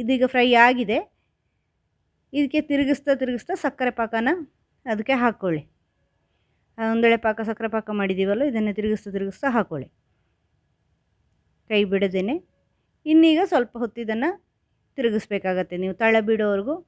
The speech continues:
ತಿರುಗಿಸ್ಬೇಕಾಗತ್ತೆ. ಚೆನ್ನಾಗಿ ತಿರುಗಿಸ್ಕೊಳ್ಳಿ. ಪೂರ್ತಿ ಅದು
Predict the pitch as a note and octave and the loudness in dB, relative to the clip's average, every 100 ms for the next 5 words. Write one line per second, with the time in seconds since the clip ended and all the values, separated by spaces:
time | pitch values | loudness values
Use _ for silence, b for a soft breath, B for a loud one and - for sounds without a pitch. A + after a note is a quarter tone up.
0 | _ _ _ _ - A3 G3 - G3 F3 | _ _ _ _ -12 -10 -10 -10 -10 -6
1 | D#3+ D3+ - - _ _ _ _ _ _ | -6 -6 -10 -20 _ _ _ _ _ _
2 | _ _ _ _ _ _ _ _ _ _ | _ _ _ _ _ _ _ _ _ _
3 | _ _ _ _ _ _ _ _ _ _ | _ _ _ _ _ _ _ _ _ _
4 | _ _ _ _ _ _ _ _ _ _ | _ _ _ _ _ _ _ _ _ _
5 | _ _ _ _ _ _ _ _ _ _ | _ _ _ _ _ _ _ _ _ _
6 | _ _ _ - A3 G#3+ G#3+ G#3+ G3+ G3 | _ _ _ -10 -4 -4 -4 -6 -8 -8
7 | G3 F3+ F3+ D#4 F#4 _ _ _ _ _ | -6 -6 -4 -6 -10 _ _ _ _ _
8 | _ _ _ _ _ _ _ _ _ _ | _ _ _ _ _ _ _ _ _ _
9 | _ _ _ _ _ _ _ _ _ _ | _ _ _ _ _ _ _ _ _ _
10 | _ _ _ _ _ _ _ _ _ _ | _ _ _ _ _ _ _ _ _ _
11 | _ _ _ - C#4 C#4+ C#4 C#4 B3 A#3 | _ _ _ -6 -2 -2 -2 0 2 2